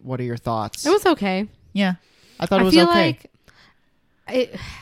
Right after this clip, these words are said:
Speaker 1: I thought
Speaker 2: it
Speaker 1: the
Speaker 2: was,
Speaker 1: same thing.
Speaker 2: it was good. Did I need it? No. I don't think
Speaker 1: I
Speaker 2: we
Speaker 1: have some critiques of the movie.
Speaker 2: I don't think it was, like, a movie, like,
Speaker 1: Scream was a reinvention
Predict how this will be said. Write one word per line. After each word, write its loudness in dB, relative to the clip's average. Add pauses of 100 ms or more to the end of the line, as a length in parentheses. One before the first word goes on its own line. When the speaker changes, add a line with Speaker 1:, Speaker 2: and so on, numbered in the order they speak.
(220)
Speaker 1:
I -4
thought 0
Speaker 2:
it 4
Speaker 1:
the 6
Speaker 2:
was, 4
Speaker 1:
same 0
thing. -4
Speaker 2:
it -2
was 0
good. 4 (500)
Did 2
I 2
need 0
it? -2 (600)
No. -6 (680)
I 2
don't 4
think 6
Speaker 1:
I 6
Speaker 2:
we 6
Speaker 1:
have 4
some -4 (140)
critiques -8
of -8
the 0
movie. 2
Speaker 2:
I 6
don't 2
think -2
it -2
was, -2
like, -4
a -4
movie, -4
like, -6 (1000)
Speaker 1:
Scream -2
was -2
a 2
reinvention -4